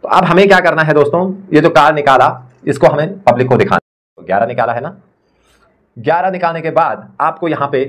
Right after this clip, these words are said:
इस magic को दिखाना है कि यहाँ पे देखो, ग्यारह था आपका, इस कार्ड को सबसे नीचे रख लेते हैं। हमने नीचे कार्ड को रख लिया, उसके बाद हम इसके कुछ deck बनाते हैं, एक, दो, तीन, चार।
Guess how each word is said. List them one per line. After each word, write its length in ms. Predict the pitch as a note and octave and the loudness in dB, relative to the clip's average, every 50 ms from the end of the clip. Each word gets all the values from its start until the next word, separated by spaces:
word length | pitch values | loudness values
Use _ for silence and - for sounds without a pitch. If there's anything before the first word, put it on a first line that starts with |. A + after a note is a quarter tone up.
| C3 - | -8 -10
इस 140 | - D#3 D#3 | -10 -8 -4
magic 280 | E3 D3 C3+ B2 C3 B2+ | -4 -4 -4 -4 -6 -6
को 80 | C#3+ C3 | -6 -6
दिखाना 280 | C3 A#2+ B2 A#2 A#2+ | -4 -6 -6 -6 -6
है 160 | A#2+ B2+ C3 D3 - - - _ _ | -6 -6 -8 -10 -12 -16 -20 _ _
कि 60 | C#3 | -6
यहाँ 160 | B2+ B2 A#2+ A#2+ | -4 -4 -2 -2
पे 80 | B2+ | -4
देखो, 200 | A#2 A2 G#2+ - - - - | -4 -4 -6 -8 -10 -12 -4
ग्यारह 240 | F2+ G#2 A2+ A#2 B2 | -2 -2 0 0 -2
था 120 | - C3+ D3+ - - _ _ _ | -4 -6 -10 -10 -16 _ _ _
आपका, 220 | - G#2 - - D#3 | -6 -4 -4 -4 -6
इस 120 | D3 C3 | -6 -4
कार्ड 240 | - C#3+ B2 B2 B2 | -4 -4 -4 -4 -6
को 80 | B2+ | -8
सबसे 220 | - - C#3+ - C3+ | -8 -6 -6 -4 -6
नीचे 200 | A#2 G#2+ G#2 B2 | -6 -4 -4 -4
रख 120 | B2 C3 | -4 -4
लेते 160 | B2 A#2 A#2+ | -6 -6 -6
हैं। 200 | A#2+ A#2+ D#3 - - A#2 | -8 -10 -10 -12 -12 -8
हमने 140 | A#2 A#2+ | -8 -6
नीचे 200 | A#2 A2 G#2+ B2+ | -6 -4 -6 -4
कार्ड 260 | A#2+ A#2+ G#2+ G#2 G#2+ G#2 | -4 -2 -2 -2 -2 -2
को 60 | A#2+ | -2
रख 160 | B2 A2 - | -4 -4 -4
लिया, 180 | A2+ C3+ D3 D3 - _ _ _ - | -6 -8 -8 -8 -12 _ _ _ -12
उसके 180 | D3 - - | -6 -4 0
बाद 140 | F3 E3+ E3 | 0 0 -2
हम 120 | D#3 D#3 D#3 | -2 -6 -10
इसके 160 | D3+ - D#3+ | -10 -10 -10
कुछ 140 | D#3+ - - | -8 -6 -2
deck 200 | A#2+ B2 A#2+ G#2+ | -2 -2 -2 -2
बनाते 260 | A2 F#2+ F#2+ G2 F#2+ | -4 -4 -4 -6 -8
हैं, 120 | F2+ A2 - - - _ _ _ _ - | -10 -12 -16 -20 -20 _ _ _ _ -4
एक, 220 | G#2+ G#2+ C3 - - - _ _ _ _ _ _ _ _ _ _ _ | -4 -4 -4 -6 -10 -16 _ _ _ _ _ _ _ _ _ _ _
दो, 240 | - G2 G#2 A2+ C#3 - - - _ _ _ _ _ _ _ _ _ _ | -10 -8 -6 -6 -8 -10 -16 -20 _ _ _ _ _ _ _ _ _ _
तीन, 340 | - - G#2+ - G#2 - - - _ _ _ _ _ _ _ _ _ _ _ _ _ _ _ _ _ | -14 -12 -12 -12 -12 -14 -18 -20 _ _ _ _ _ _ _ _ _ _ _ _ _ _ _ _ _
चार। 300 | - - D2+ - - | -6 -6 -6 -8 -12